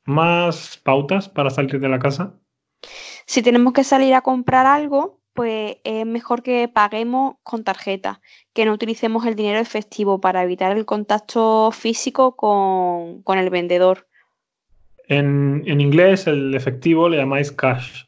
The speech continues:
Speaker 1: entonces pues hay que intentar evitar el efectivo, hay que evitar las monedas y los billetes. Tenemos que pagar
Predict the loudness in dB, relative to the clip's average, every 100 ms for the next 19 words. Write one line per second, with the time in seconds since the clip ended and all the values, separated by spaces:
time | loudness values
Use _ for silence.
0 | -12 -6 -4 -2 -2 -2 -6 -16 -8 -6
1 | -2 -2 4 4 4 -2 -2 0 2 2
2 | 2 0 0 0 0 -14 -20 _ _ _
3 | 0 2 0 -6 -2 -2 -2 -6 -6 -6
4 | -4 -2 0 0 -2 0 2 2 2 2
5 | 2 4 4 2 0 0 0 -4 -4 -12
6 | -2 2 2 0 0 4 4 0